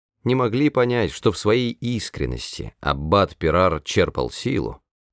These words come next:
необходимую, чтобы в течение шести лет вести борьбу против Марии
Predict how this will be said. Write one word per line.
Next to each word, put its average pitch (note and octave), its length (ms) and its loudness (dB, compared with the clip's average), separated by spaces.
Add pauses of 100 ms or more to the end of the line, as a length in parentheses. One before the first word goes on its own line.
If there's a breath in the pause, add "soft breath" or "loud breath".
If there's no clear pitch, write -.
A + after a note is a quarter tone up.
необходимую, F2+ 1040 0
чтобы A2+ 240 2
в - 60 -6
течение A2+ 480 2
шести A#2+ 640 -2
лет G#2+ 300 4
вести E2+ 420 -2
борьбу G#2+ 340 2
против G2 500 0
Марии E2 720 2